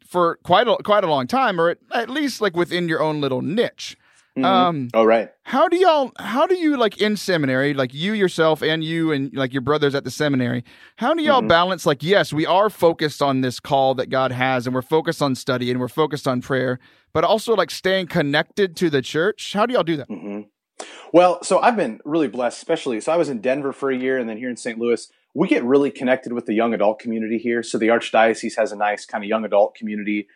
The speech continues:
Speaker 2: that they have different events. Um, so we like to go to different things around the city, uh, around the Archdiocese that they host. But then we also have this neat thing on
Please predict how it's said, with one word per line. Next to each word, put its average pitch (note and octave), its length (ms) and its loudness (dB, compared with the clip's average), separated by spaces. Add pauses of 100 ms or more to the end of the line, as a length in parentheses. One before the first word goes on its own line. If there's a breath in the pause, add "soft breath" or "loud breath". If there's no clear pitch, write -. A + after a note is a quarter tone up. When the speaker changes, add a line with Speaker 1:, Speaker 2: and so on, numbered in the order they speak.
(120)
Speaker 2:
that A2+ 140 -4
they B2 120 6
have G#2+ 100 0
different A2 260 -2
events. G2+ 500 -4 (260)
Um, G2+ 420 -2 (180)
so E3 140 2
we G#3+ 80 8
like F3 160 2
to D3 80 -6
go C#3 160 4
to C3 120 2
different C3+ 320 -4
things B2 300 -2
around B2 320 0
the G2+ 80 -8
city, G#2+ 540 -4 (280)
uh, A2 200 4
around B2+ 180 0
the B2+ 60 -2
Archdiocese A2+ 800 -2
that G#2 180 -2
they B2 120 2
host. F#2+ 460 -8
But A#2 100 -10
then C3+ 140 -2
we F3 100 0
also C#3+ 280 4
have A#2 140 2
this G#2 240 -6
neat A#2 220 -4
thing A2+ 180 -6
on F#2 200 -4